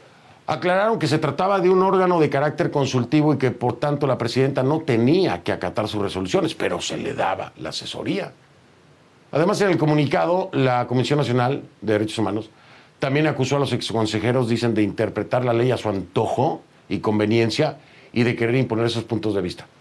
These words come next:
A ver, son consejeros, no pueden imponer nada.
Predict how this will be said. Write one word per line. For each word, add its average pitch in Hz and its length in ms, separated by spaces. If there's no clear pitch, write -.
A 110 80
ver, 135 260
son 107 220
consejeros, 110 840
no 98 80
pueden 120 320
imponer 98 680
nada. 117 420